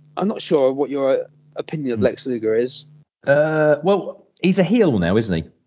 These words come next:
Speaker 1: Yeah, at this
Speaker 2: And
Speaker 1: point, yeah, yeah.
Speaker 2: and I don't like that. And W W F Lex, no, I didn't like that. But
Speaker 1: No.
Speaker 2: when he first turns up in Nitro as a face, he was cool. Well, he wasn't cool.
Speaker 1: Yeah.
Speaker 2: He, Lex has never been cool, but he,
Speaker 1: <laughs> No,
Speaker 2: you know,
Speaker 1: he never
Speaker 2: that,
Speaker 1: been cool.
Speaker 2: <laughs> but that was, um,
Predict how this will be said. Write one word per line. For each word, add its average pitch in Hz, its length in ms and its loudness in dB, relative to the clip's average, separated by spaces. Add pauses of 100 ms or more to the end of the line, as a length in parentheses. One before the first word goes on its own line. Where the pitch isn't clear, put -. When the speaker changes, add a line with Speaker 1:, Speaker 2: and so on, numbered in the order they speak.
(200)
Speaker 1:
Yeah, - 280 0 (400)
at - 80 -4
this 143 120 2
Speaker 2:
And 127 120 4
Speaker 1:
point, 123 180 0
yeah, 117 220 -6 (280)
yeah. 113 120 2
Speaker 2:
and 127 160 2
I 139 80 4
don't 185 180 2
like 135 200 4
that. 90 340 2
And 107 320 -4
W 175 240 2
W 147 240 4
F 131 160 0
Lex, 101 340 0
no, 98 200 2
I - 20 4
didn't 95 180 -2
like 95 160 2
that. 78 300 -2
But - 420 -2
Speaker 1:
No. 131 160 4
Speaker 2:
when 214 80 4
he 247 60 2
first 226 320 0
turns 208 200 2
up 202 140 -2
in 120 100 -4
Nitro 85 600 0 (100)
as 110 140 0
a 104 40 -4
face, 85 500 -2
he 233 100 2
was 196 100 2
cool. 151 480 0 (340)
Well, 247 120 4
he 294 40 4
wasn't 226 220 0
cool. 151 120 0
Speaker 1:
Yeah. 117 220 2
Speaker 2:
He, 117 120 0
Lex - 240 0
has 127 60 -10
never 127 100 0
been - 160 -20
cool, 92 320 0
but - 260 0 (180)
he, - 80 2
Speaker 1:
<laughs> 233 120 4
No, - 140 2
Speaker 2:
you 196 100 4
know, 175 160 -4
Speaker 1:
he 185 80 2
never - 140 2
Speaker 2:
that, - 160 0
Speaker 1:
been 165 160 4
cool. 285 100 4 (220)
Speaker 2:
<laughs> - 220 -20
but 170 120 -2
that 220 140 2
was, 170 160 0
um, 156 340 2